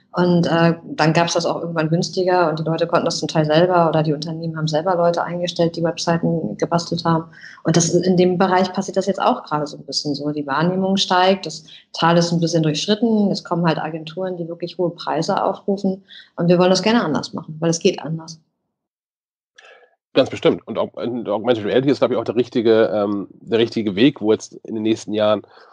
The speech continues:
Speaker 2: mh, was, was leistbar sein wird, wo auch was zu holen sein wird für Unternehmen, die da halt vorne mit dabei sind. Also entweder natürlich als, als Plattformanbieter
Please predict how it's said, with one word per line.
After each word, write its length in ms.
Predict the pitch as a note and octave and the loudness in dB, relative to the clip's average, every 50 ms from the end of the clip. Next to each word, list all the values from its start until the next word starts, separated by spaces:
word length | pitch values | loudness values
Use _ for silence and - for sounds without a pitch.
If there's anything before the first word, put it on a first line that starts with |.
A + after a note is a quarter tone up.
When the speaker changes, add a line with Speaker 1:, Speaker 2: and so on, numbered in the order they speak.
| - - _ _ _ _ - | -20 -20 _ _ _ _ -6
Speaker 2:
mh, 400 | A2 A2 G#2+ G#2 G#2 G#2 G2 F#2 - - | -4 -2 0 0 0 0 -2 -4 -6 -6
was, 220 | - A2 G#2+ - - | -2 -2 -2 0 -2
was 160 | A2 - A#2 | -2 0 4
leistbar 640 | G#2+ G2+ A2+ B2+ - - A#2 A2 G#2+ G2 F2 - - - | 4 6 4 4 2 2 2 2 2 2 -2 -2 -4 -2
sein 240 | G#2 A2+ A2 A2+ A2 | 0 2 2 2 0
wird, 120 | G#2+ A2 | -2 -4
wo 80 | G#2+ A2 | -2 -4
auch 100 | A2 G2 | -4 -4
was 160 | G#2 - - | -6 -12 -10
zu 140 | - A#2 F#2 | -8 -6 0
holen 280 | A2 A#2 D3 F3+ E3+ A2 | 2 4 6 6 6 4
sein 220 | G#2+ G2+ G2 F#2+ | 2 2 0 0
wird 100 | G#2 - | -4 -6
für 60 | - | -8
Unternehmen, 560 | F#2 G#2 A2 G#2+ A2 G#2+ G#2+ G#2 G2+ G#2 G#2+ | -8 -8 -6 -4 -4 -4 -4 -6 -8 -14 -14
die 160 | - A#2+ B2+ A2 | -10 -8 -2 2
da 200 | B2 A2+ G#2 G2+ | 4 4 4 4
halt 160 | A2 G2+ G#2 | 0 -2 -2
vorne 220 | - - A2 G#2+ | -2 -2 0 0
mit 100 | G#2 - | 0 -2
dabei 320 | G#2+ F#2+ G2+ G#2 B2 C3+ A2 | -2 0 0 2 2 2 0
sind. 140 | F#2 F2 | -2 -4
Also 160 | F#2 F#2+ F2 G2 | -8 -8 -8 -6
entweder 340 | A2 A#2 G#2+ A#2 A2+ A2 | -6 -2 0 0 2 2
natürlich 300 | G#2+ G#2+ - A2 G2+ - | 2 0 -2 -6 -8 -8
als, 160 | G2 F#2+ - - | -10 -12 -12 -14
als 120 | - - | -16 -8
Plattformanbieter 840 | - - G#2 A#2 - - G2+ G#2 A#2 A#2+ A#2 B2+ B2 - B2 B2+ | -4 0 0 0 0 0 2 2 2 2 0 -2 0 2 2 0